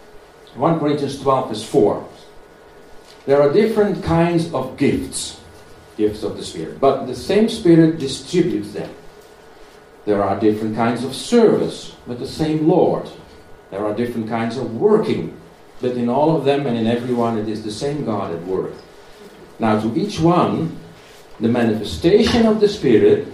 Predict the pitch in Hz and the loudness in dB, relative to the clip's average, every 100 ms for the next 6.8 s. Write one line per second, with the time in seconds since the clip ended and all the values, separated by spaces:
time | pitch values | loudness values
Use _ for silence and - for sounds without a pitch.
0 | - 107 - 123 139 165 170 170 - - | -6 -6 -2 2 4 4 0 -4 -14 -20
1 | - - - - - 117 104 107 156 156 | -20 -20 -20 -20 -8 -4 -4 -4 -4 -4
2 | 139 127 135 - - - - - - - | -4 0 2 2 0 -10 -20 -20 -20 -20
3 | - - - - - - - - - 120 | -20 -20 -20 -20 -20 -20 -20 -16 -8 -4
4 | 135 135 135 226 247 208 190 185 143 110 | 0 0 0 2 4 6 6 6 6 6
5 | 113 107 - 120 120 165 160 156 135 123 | 6 6 6 2 0 4 6 6 4 2
6 | 101 107 - 139 143 - - - | 2 0 0 2 4 4 2 -8